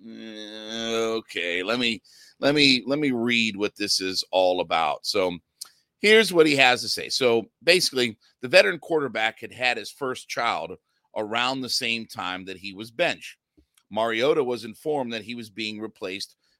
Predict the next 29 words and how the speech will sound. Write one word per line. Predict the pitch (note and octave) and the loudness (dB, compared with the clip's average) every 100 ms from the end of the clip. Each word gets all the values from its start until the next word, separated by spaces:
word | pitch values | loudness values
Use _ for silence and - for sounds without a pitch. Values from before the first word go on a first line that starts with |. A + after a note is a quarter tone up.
| _ | _
by | A2 | -4
Desmond | F2 A2+ G#2 A#2+ A2 | -2 -2 -2 -6 -6
Ridder | F#2+ F#2+ | -4 -6
the | G2 G2 | -8 -10
day | F2 F#2+ G2 - - | -6 -4 -4 -6 0
after | A#2 A#2+ - F2+ F#2 - _ _ _ | 0 0 -4 -10 -10 -12 _ _ _
his | A2+ A2+ | -8 -8
daughter | F#2 G2 F#2 F#2+ | -4 -2 0 -2
was | G2 G#2 | -4 -6
born. | F#2 C3+ C#3+ F2 - _ _ _ _ _ | -4 -2 0 -2 -6 _ _ _ _ _
Here's | E3 F3 E3+ | 0 2 2
the | D3 | -2
quote | C#3 - D3 A#2 - | -10 6 8 8 2
from | A2+ G2+ | -6 -2
Mariota, | G#2 G#2+ G2+ G2 F2 C#2+ - | 0 0 2 0 -2 -6 -12
as | F2 | -12
he | F#2 | -10
said | F2 G#2+ F#2+ | -6 -4 -4
in | |
the | F2+ | -4
series. | - G2+ D2 - - _ _ _ | -4 -4 -8 -12 -20 _ _ _
Quote, | F3+ C3+ - _ _ _ | 8 8 6 _ _ _
"So | - D#3 - | -2 -2 2
ultimately, | D#3+ G#3+ F#3+ D#3+ C#3+ B2+ C3 | 4 4 2 -2 -2 -2 -2
it's | C3+ A#2+ A2+ | -2 -2 -2
a | B2 A2 | 0 0
long | G#2+ B2+ C3+ A#2+ | 0 0 0 -2
story, | - C#3+ B2 G#2+ | -4 -2 0 0
really. | B2+ C3 F2+ F#2 | 0 -2 -2 -10